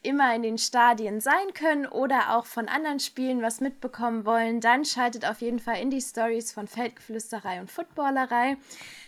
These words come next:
Da sind Kathi und ich ab sofort zu sehen. Ähm, ja, Kathi, ich würde sagen, wir, ähm, ja, konzentrieren uns auch heute sozusagen auf das, was du am Wochenende erlebt hast, in erster Linie.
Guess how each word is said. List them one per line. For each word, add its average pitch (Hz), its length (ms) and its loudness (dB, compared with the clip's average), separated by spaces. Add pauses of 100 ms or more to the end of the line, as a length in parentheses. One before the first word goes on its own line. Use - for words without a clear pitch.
(100)
Da 254 160 6
sind 254 200 -2
Kathi 233 380 2
und 208 140 -4
ich 214 240 -6
ab 202 120 -6
sofort 196 560 -8
zu 285 520 -2
sehen. 175 760 -2 (840)
Ähm, 214 480 -2
ja, 294 240 6
Kathi, 330 560 0 (300)
ich 320 200 -4
würde 294 240 -2
sagen, 262 540 2 (300)
wir, 277 260 2 (240)
ähm, 240 380 2
ja, 202 240 6
konzentrieren 311 580 -2
uns 330 160 -4
auch - 240 -2
heute 254 320 2
sozusagen 226 840 4
auf 220 260 4
das, 226 180 0
was 214 220 -4
du 359 80 -2
am 415 320 6
Wochenende 320 380 -2
erlebt 285 420 -2
hast, 302 340 2
in 254 80 -4
erster 294 400 0
Linie. 285 380 2